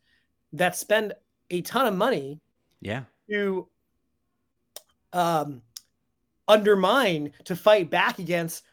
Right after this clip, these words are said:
Speaker 1: what the N B A is doing.
Speaker 2: Yeah.
Speaker 1: Right? So
Speaker 2: And this is just one example.
Speaker 1: This
Speaker 2: Like,
Speaker 1: is one example,
Speaker 2: we,
Speaker 1: right?
Speaker 2: you could go through any number of political, uh,
Speaker 1: I mean
Speaker 2: checks that have been written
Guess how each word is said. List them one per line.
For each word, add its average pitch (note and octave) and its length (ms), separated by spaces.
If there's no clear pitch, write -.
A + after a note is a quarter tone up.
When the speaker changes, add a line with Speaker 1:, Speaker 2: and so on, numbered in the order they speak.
Speaker 1:
what F3 180
the F3+ 100
N F3+ 140
B F3 100
A E3+ 140
is D#3+ 100
doing. F#3+ 300
Speaker 2:
Yeah. F#2 240
Speaker 1:
Right? A#3 380
So A3 400
Speaker 2:
And C3+ 140
this F3 140
is F3 80
just D#3+ 200
one C#3 200
example. F#2+ 540
Speaker 1:
This E2 60
Speaker 2:
Like, G2+ 180
Speaker 1:
is D#3+ 80
one F#3 100
example, D3 280
Speaker 2:
we, C#3 120
Speaker 1:
right? B2+ 160
Speaker 2:
you D3+ 160
could E3 140
go D#3 120
through C#3 260
any C#3 180
number B2+ 400
of G#2+ 280
political, A2+ 1040
uh, A2+ 200
Speaker 1:
I - 60
mean E3 100
Speaker 2:
checks C#3 260
that C3 80
have A#2 100
been A2+ 200
written A2 580